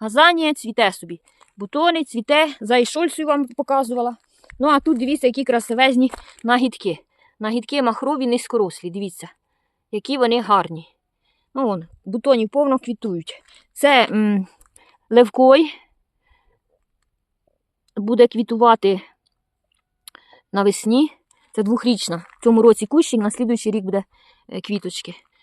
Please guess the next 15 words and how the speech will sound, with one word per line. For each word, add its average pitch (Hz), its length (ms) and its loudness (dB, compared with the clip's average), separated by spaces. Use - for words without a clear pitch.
Он 226 240 -2
алісум, 302 500 -4
і 214 40 -14
там 285 240 2
он 269 120 -2
алісум, 254 460 -6
і 208 100 -12
білий, 262 400 -8
і 247 160 -10
рожевий. 202 640 -6
І 247 120 -10
там. 175 280 -4
Там 277 180 0
он, 269 120 2
дивіться, 247 460 -4